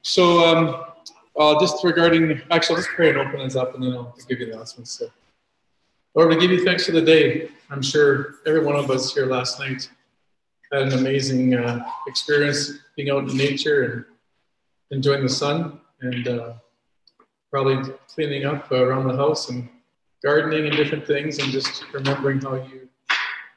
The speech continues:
are God of order and how you create things to grow, and you have a cycle of life that we, that we follow, and we get to experience and work alongside you and taking care of creation. So it's, it's an exciting thing. And we, uh,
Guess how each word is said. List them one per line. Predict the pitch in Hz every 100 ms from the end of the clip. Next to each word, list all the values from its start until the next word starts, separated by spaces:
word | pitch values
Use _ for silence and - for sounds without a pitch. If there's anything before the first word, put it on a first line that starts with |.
| _ _ -
are | 135
God | 139 139
of | 131 131
order | 143 156 202 165
and | 135 131
how | 139 135
you | 131 127
create | - 139 135
things | 139 131 -
to | 123
grow, | 123 135 156 135
and | 120 123
you |
have | 123 123
a |
cycle | 120 127 127 131 123
of | 120
life | 127 - -
that | -
we, | 123 120 _ _ _ _ _ -
that | 127
we | 127 127
follow, | 127 131 127 123
and | 117
we | 120 120
get | 123 -
to | 127
experience | 120 - 131 127 127 -
and | 123
work | 127 -
alongside | 127 120 120 - 127 127
you | 127 120
and | 110 _ _ _ _ _ _ _ _
taking | - 139 139
care | 131 143 131
of |
creation. | 131 131 135 135 123
So | -
it's, | 113 -
it's | 131 - -
an |
exciting | 127 - 127 127 127
thing. | 139 151 - _ - -
And | 139 123 120 120 _ _ _ _ _ _ - - -
we, | 147 151
uh, | 139 123